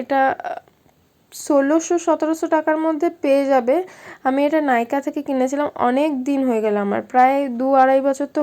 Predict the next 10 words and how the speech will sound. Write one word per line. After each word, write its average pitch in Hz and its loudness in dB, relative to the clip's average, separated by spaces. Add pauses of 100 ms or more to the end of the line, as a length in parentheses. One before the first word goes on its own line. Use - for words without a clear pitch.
হয়েই 247 0 (100)
গেল। 214 -2 (640)
তো 294 4 (200)
এটা 269 -2
কিন্তু 320 -2 (140)
খুব 381 6 (160)
ভালো, 202 4 (100)
আর 226 2
এটা 302 2 (220)
লক 277 6